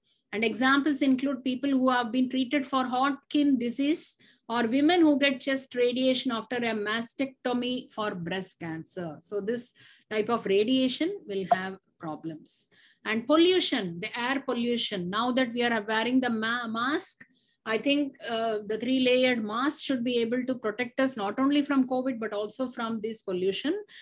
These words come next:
And in cities, air pollution appears to raise the risk of lung cancer slightly, and this risk is far less than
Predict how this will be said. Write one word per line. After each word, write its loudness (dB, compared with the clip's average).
And 4
in 6
cities, 0
air 2
pollution 2
appears 0
to -2
raise 2
the 4
risk -2
of 0
lung -4
cancer -6
slightly, -4
and -2
this -4
risk -6
is -4
far 0
less -4
than -6